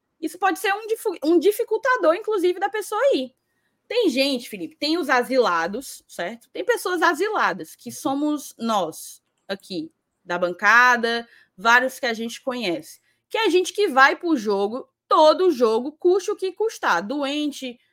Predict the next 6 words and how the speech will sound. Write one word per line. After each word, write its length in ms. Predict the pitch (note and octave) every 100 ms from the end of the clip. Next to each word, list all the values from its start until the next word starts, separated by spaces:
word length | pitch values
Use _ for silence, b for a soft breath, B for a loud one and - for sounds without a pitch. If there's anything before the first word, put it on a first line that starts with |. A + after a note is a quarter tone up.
| _ -
bom, 540 | A3 C4 C4+ C#4 C4+ _ _ _ -
na 180 | A#3+ B3
chuva, 840 | - D4 D#4 D4 C#4+ D4 C4+ D#4
no 180 | G#3 G#3+
sol, 680 | - - B3 B3+ C4 C4+ _ -
vai. 500 | F#3 A3+ G3+ E3+